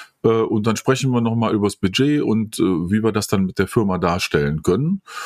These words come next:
Und ja, hab ich einen klasse Eindruck. Also ich freu mich schon drauf, wenn du dann auf so einem acht Level angekommen bist und, äh, die Kunden da begeistert, äh, dann vor uns im Zoom-Call in unseren Sessions sind und dann so sagen, "Boah,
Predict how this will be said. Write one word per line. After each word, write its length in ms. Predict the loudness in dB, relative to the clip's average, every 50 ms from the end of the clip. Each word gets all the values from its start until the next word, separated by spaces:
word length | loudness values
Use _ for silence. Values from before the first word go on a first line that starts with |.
| -12 -14 -6 _
Und 360 | 2 2 2 2 0 -2 -2 0
ja, 80 | 0 0
hab 100 | 0 -2
ich 60 | -2 -4
einen 80 | 0
klasse 280 | 0 0 0 2 0 0
Eindruck. 340 | 2 2 2 0 0 0 -2
Also 200 | 0 0 0 0
ich 100 | -2 -2
freu 200 | 0 0 0 0
mich 120 | 0 -2 -2
schon 140 | -4 -2 0
drauf, 240 | 2 2 0 0 0 -2
wenn 140 | 0 0 0
du 100 | 0 0
dann 280 | 0 0 0 0 0
auf 200 | 0 -2 -2 0
so 100 | 0 0
einem 180 | 0 2 0 0
acht 220 | 0 -2 -2 -2 0
Level 260 | 0 0 0 0 0
angekommen 680 | 0 0 0 0 0 -2 0 0 0 2 2 0 0 -2
bist 320 | -2 -2 -2 -4 -2 -2
und, 420 | 0 2 2 2 0 0 -2 0 0
äh, 220 | 0 0 0 -2 -4 -8 -12 -16 -14 -14 -16 -18 -20 -20 _ _
die 100 | -2 -2
Kunden 380 | 0 0 0 0 0 0 0 0
da 140 | 2 2 0
begeistert, 840 | 0 0 0 0 0 0 0 -2 0 0 0 0 0 0 -4 -2 0
äh, 460 | 2 2 2 2 2 2 2 2 2
dann 220 | 0 0 -2 -2
vor 300 | -2 -2 0 0 2 2
uns 220 | 0 0 -2 -2 -2
im 220 | 0 0 0 0
Zoom-Call 640 | 0 0 0 0 0 -2 0 0 2 2 2 2 0
in 100 | 0 0
unseren 320 | 0 0 0 0 0 0
Sessions 460 | 0 0 0 0 0 -2 -2 -2 -2
sind 280 | 0 0 0 0 0 0
und 200 | 0 0 0 0
dann 120 | -2 -2
so 100 | -4 -4 -4
sagen, 240 | -4 -4 -4 -4
"Boah, 200 | -4 -4 -4 -6